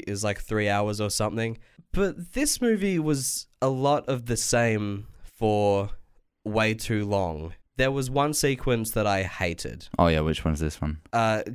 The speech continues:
Speaker 1: just in case if you're, you're tuning in on Sid Nation right now, we are discussing spoilers for the new Blade Runner movie, so I'm about to start saying some stuff. Give you some time to switch over.
Speaker 2: <laughs>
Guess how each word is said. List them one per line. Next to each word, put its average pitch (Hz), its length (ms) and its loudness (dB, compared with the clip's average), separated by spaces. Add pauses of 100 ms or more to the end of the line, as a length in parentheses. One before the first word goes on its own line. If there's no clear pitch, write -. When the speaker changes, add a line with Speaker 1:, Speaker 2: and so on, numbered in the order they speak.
Speaker 1:
just - 320 -4
in 123 140 -2
case 110 340 0
if 104 180 -4
you're, 98 600 2
you're 101 140 -2
tuning 104 400 0
in 101 140 0
on 95 400 -4
Sid - 300 -2
Nation 101 420 -2
right 98 180 -2
now, 95 260 -2
we 104 180 0
are 104 60 0
discussing 98 560 -4
spoilers 117 760 -2 (320)
for - 100 -10
the 104 120 -2
new 101 260 -2
Blade 92 320 0
Runner 92 240 -2
movie, 92 360 -2
so 98 200 -6
I'm 92 160 -6
about 90 220 -4
to 95 120 -6
start 95 340 -2
saying 107 360 -2
some 120 180 -4
stuff. - 420 -2 (240)
Give 113 160 -8
you 104 80 -6
some - 280 -10
time 107 380 -4
to 110 120 -6
switch - 400 -2
over. 156 300 -2 (300)
Speaker 2:
<laughs> 101 100 0